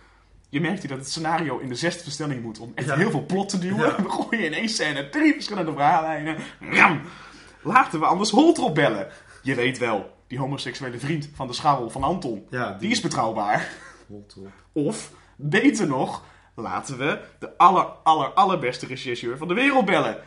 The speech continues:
Speaker 1: Debussy! Nee!
Speaker 2: Maar ook gewoon, hoe klein is de wereld in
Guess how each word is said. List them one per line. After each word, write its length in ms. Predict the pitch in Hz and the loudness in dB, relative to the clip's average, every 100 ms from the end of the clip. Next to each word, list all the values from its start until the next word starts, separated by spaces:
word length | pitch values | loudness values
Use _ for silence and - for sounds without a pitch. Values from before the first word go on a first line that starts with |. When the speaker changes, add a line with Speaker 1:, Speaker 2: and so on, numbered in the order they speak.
| - _ _ | -20 _ _
Speaker 1:
Debussy! 800 | - 311 330 311 311 392 320 - - - - _ _ 226 | 0 4 6 6 6 6 6 2 -10 -20 -20 _ _ -6
Nee! 1500 | 285 453 466 415 349 349 349 349 349 359 349 349 302 - - - | 2 6 6 8 10 12 12 12 12 12 12 12 10 10 0 -2
Speaker 2:
Maar 280 | 156 180 208 - | 2 2 0 0
ook 240 | 202 226 | 0 0
gewoon, 440 | - - 175 175 165 | -4 -4 0 2 0
hoe 240 | 147 123 | -2 -4
klein 380 | - 175 175 - | -2 0 0 -2
is 220 | 190 - | -4 -6
de 100 | 139 | -8
wereld 400 | 127 170 208 196 | -6 -4 -4 -6
in 100 | 143 | -10